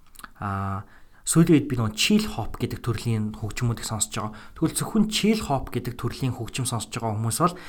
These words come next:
одоо урлагийн соёлыг таашаадаг. Гэхдээ chill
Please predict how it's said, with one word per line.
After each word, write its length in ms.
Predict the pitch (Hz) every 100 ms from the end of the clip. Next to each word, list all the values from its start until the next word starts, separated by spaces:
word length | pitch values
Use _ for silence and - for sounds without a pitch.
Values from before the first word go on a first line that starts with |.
| - - -
одоо 180 | - 107
урлагийн 480 | 117 - - 185 180
соёлыг 480 | - 120 117 131 127
таашаадаг. 720 | - 131 123 147 - 226 - - -
Гэхдээ 640 | - - 202 226 - -
chill 320 | - 226 220